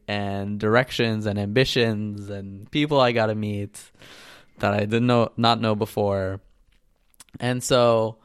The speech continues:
I'm kind of curious to see if you have some experience or tips on, like,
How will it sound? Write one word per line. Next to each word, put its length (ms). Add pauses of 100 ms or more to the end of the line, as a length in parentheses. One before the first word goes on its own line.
(340)
I'm 140
kind 160
of 80
curious 300
to 80
see 300
if 140
you 100
have 260
some 420
experience 920
or 100
tips 720
on, 420
like, 240